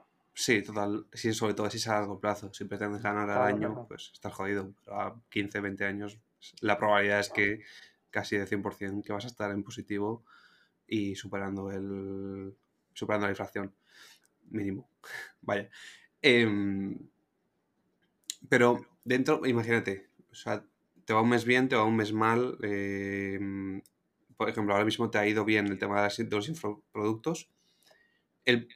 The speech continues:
Speaker 1: el
Speaker 2: Pero,
Speaker 1: proceso
Speaker 2: pero
Speaker 1: a
Speaker 2: te, te
Speaker 1: pens-
Speaker 2: puedo decir cosas que me han ido mal también, ¿eh? Aparte de la
Speaker 1: Claro,
Speaker 2: bolsa, pero
Speaker 1: claro.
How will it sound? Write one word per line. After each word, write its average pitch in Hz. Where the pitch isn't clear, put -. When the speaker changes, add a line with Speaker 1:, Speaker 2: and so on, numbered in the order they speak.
Speaker 1:
el 113
Speaker 2:
Pero, -
Speaker 1:
proceso 165
Speaker 2:
pero 143
Speaker 1:
a 131
Speaker 2:
te, -
te 123
Speaker 1:
pens- 117
Speaker 2:
puedo 143
decir 147
cosas 151
que 156
me 139
han 131
ido 123
mal 120
también, 123
¿eh? -
Aparte 117
de 110
la 110
Speaker 1:
Claro, 135
Speaker 2:
bolsa, -
pero 123
Speaker 1:
claro. 113